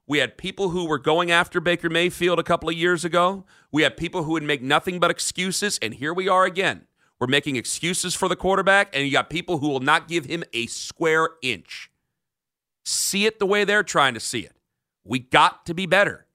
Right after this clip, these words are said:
Eleven and six, you saw it. The regular season was great. We aren't gonna, uh,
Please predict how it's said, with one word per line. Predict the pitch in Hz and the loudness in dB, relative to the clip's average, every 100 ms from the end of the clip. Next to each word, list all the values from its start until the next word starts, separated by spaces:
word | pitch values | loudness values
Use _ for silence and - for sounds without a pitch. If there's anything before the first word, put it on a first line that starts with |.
| _ _ - | _ _ -2
Eleven | 131 127 165 202 | 0 4 2 2
and | 202 | -2
six, | - - 214 - - - - _ | -2 0 0 0 -8 -8 -12 _
you | 104 135 | -12 -8
saw | - 196 180 | 0 4 4
it. | 120 - - | 4 -6 -10
The | |
regular | 107 151 175 | -2 0 0
season | 170 190 165 175 | -2 -2 -4 -4
was | 165 | -2
great. | 175 196 208 _ _ _ _ - | 2 2 0 _ _ _ _ -10
We | 131 160 | 0 2
aren't | 208 214 | 2 2
gonna, | 208 - | -2 -2
uh, | - | -4